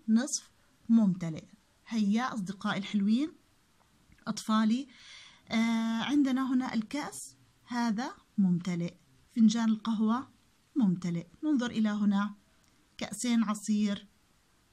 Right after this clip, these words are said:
نعم، الاثنان نصف ممتلئ. نصف ممتلئ يعني ما هكذا ممتلئ، مليان لف-،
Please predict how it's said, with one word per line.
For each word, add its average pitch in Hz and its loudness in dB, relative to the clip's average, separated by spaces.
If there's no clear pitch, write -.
نعم، 185 2
الاثنان 269 0
نصف 320 0
ممتلئ. 202 4
نصف 392 -4
ممتلئ 214 4
يعني 254 2
ما 370 0
هكذا 240 -6
ممتلئ، 170 -8
مليان 220 -4
لف-، - -12